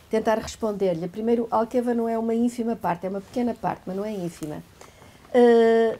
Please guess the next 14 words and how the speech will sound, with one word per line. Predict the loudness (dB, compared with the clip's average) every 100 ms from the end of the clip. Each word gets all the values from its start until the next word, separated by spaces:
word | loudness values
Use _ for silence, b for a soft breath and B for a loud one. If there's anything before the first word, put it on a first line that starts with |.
| -2
eu, | 6 6 6
eu | 4 4 4
acho | -2 -8 -10 -10
que, | -4 0
eh, | 2 4 4 4 4 4 4
há | 2 2 2 0
uma | 0
grande | 0 2 0
lição | -2 -4 -6 -6 -4 -4
que | -8
se | -8
tem | -6
de | -6
tirar | -6 -2 -2 -2